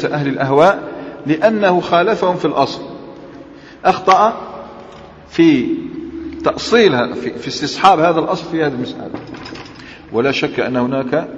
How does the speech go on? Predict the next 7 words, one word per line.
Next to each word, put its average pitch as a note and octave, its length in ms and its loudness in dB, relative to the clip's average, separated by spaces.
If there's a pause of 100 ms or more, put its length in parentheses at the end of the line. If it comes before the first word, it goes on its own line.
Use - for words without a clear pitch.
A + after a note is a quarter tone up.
(240)
ثمة C3 340 -2
فرقا، A2+ 480 -4 (1600)
أن G2 200 -6
ثمة C3+ 280 2
فرقا. F#2 440 -6 (480)
نعطيكم F#3 360 4
أمثلة F#3+ 480 4